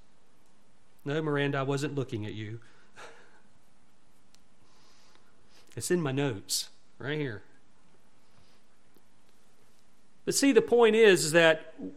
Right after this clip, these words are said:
we can make the time. And, and listen, if you're a parent, you, you always, you also know that if you have small children, you're doing multiple things, right?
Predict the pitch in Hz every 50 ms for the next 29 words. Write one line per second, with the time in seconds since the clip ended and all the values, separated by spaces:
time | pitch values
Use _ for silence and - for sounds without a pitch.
0 | - - - - - - - 180 196 208 - - - - 226 226 233 226 208 190
1 | 175 170 170 170 - 160 160 165 170 165 160 151 - - - - 147 139 156 151
2 | - - 165 160 151 139 135 123 123 120 127 139 143 143 139 - 165 160 170 190
3 | 196 190 - 160 147 151 151 175 185 185 170 160 160 - - 185 180 175 180 180
4 | 180 175 - 170 165 170 165 151 165 165 165 165 170 175 180 185 180 175 175 170
5 | - - 180 165 170 175 185 170 - - 170 156 151 147 147 147 147 147 147 143
6 | 139 131 127 - - - - - - - - - - - - - - 123 - 147
7 | 156 151 151 - - 170 165 160 156 - - 175 170 170 165 165 165 160 160 156
8 | 151 160 156 131 123 180 202 208 202 180 170 160 151 151 156 160 151 - - -
9 | 143 131 - - - 156 151 143 127 110 95 98 101 113 113 - - - - -
10 | - - - 123 131 139 151 165 170